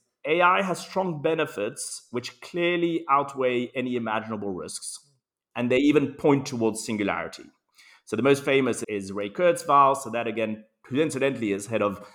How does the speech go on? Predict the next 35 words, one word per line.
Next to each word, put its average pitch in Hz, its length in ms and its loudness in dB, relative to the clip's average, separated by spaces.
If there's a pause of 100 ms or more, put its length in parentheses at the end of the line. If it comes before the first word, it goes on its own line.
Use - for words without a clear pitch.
(180)
machine 107 400 2
learning 107 420 2
and 95 140 0
A 98 140 4
I 95 500 4
at - 140 -14
Google. 110 320 6
He's 110 240 -2
one 113 100 2
of 107 60 -2
the 104 60 -6
big 98 200 -4 (240)
proponents 151 480 2
of 123 140 -4
transhumanism, 131 840 -2
and 104 80 -4
you 98 60 -6
can 104 160 -8
see - 160 -6
the 107 80 -4
link 113 340 -2
between 98 720 -2
transhumanism 107 1000 2 (920)
and 104 160 -4
these 98 160 -4
topics. 117 720 -2 (100)
Other 120 160 2
proponents 113 680 -2
are 98 40 -6
people 90 240 -14
like 90 120 -12
Max 90 320 -10
Moore, 131 640 6 (240)
Natasha 95 500 -8
Vita-Moore, 135 1040 4